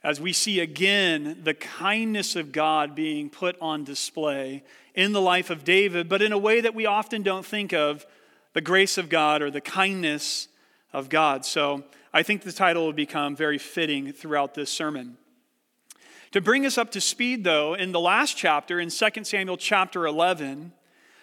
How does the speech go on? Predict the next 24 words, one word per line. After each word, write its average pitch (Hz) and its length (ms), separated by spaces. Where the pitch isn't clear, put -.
David, 202 560
the 202 60
man 190 240
after 208 340
God's 190 420
own 196 140
heart, 170 340
the - 80
king 226 360
over 208 360
God's 185 380
people, 170 680
spiritually 240 840
and 208 160
morally 196 640
face 196 440
plants, - 640
right? 190 220
He 208 140
ends 202 200
up 190 320
eyeing 214 580
a 202 100
woman, 208 680